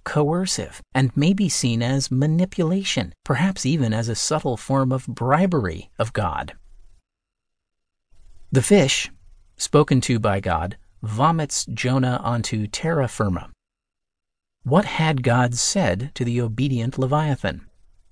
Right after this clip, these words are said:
The silence here in the narrative is so huge it could engulf the entire city of Nineveh. It could have been simply a divine command to transport Jonah to dry land.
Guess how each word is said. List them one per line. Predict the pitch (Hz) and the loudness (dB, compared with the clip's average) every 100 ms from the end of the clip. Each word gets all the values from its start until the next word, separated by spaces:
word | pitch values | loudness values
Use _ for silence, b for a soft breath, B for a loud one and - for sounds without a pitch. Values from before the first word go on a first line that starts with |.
| _ | _
The | 117 | -4
silence | - 190 180 110 | 2 4 4 2
here | - 127 | 0 0
in | 110 | 0
the | |
narrative | 101 131 113 92 98 | 0 2 2 0 -2
is | 101 | -2
so | - 135 139 | 0 0 0
huge | 123 - 135 143 92 90 | 0 -4 -2 -2 -2 -4
it | 117 | -6
could | - 120 | -4 -2
engulf | 107 104 139 143 - | 0 2 2 0 -2
the | 113 | -4
entire | 104 98 - 208 156 120 | -4 -6 -4 -2 0 -2
city | - 202 139 98 | -2 0 0 0
of | 117 | 0
Nineveh. | 143 175 147 73 - _ _ _ _ _ _ _ _ | 2 4 4 0 -4 _ _ _ _ _ _ _ _
It | 143 | 0
could | - 147 | 4 4
have | 139 120 | 4 4
been | 117 107 | 0 2
simply | 107 - 131 123 143 | 0 2 2 2 2
a | 123 | 2
divine | 110 110 107 101 107 | 0 -2 -2 -2 -4
command | 113 165 175 127 98 95 - | -2 2 4 4 0 -4 -6
to | - 110 | -6 -4
transport | - 160 147 - 143 98 | -2 0 0 0 2 2
Jonah | - 117 113 117 | 0 -2 0 -2
to | - 113 | -2 -2
dry | 135 151 143 | 2 4 4
land. | 120 98 85 85 | 2 -2 -6 -10